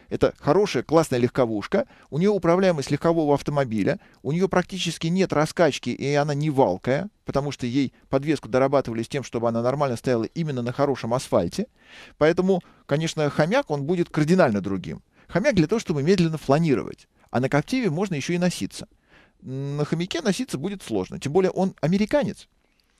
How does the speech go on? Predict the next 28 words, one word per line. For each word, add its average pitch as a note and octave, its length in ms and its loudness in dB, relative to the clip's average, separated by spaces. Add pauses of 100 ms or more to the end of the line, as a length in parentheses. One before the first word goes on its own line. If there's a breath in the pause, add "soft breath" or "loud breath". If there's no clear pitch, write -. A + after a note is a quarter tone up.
(180)
А B2 120 0
у D3 60 4
американцев G#3 560 0
у F#3 40 0
них, G3 200 -2 (920 soft breath)
даже F3+ 280 2
когда F#3+ 360 4
они F3+ 300 2
напрягаются F#3 640 2
всем F3 380 2
G A#2+ 300 4
M-ом D#2+ 260 -4 (800 soft breath)
и F3 240 -2 (560)
бросают F3+ 480 4
все - 320 2
усилия, G2+ 540 -2
у D#3 100 -4
них F#3+ 160 -4
не F#3+ 80 2
получается F#3 560 0
всего-навсего D#3 600 0
руль, E4+ 220 -2 (180)
всего-навсего D#3+ 600 0
тормоза F3 420 2
и - 100 -4
всего-навсего F3+ 500 -2
курсовая E3 340 0
устойчивость. - 640 -6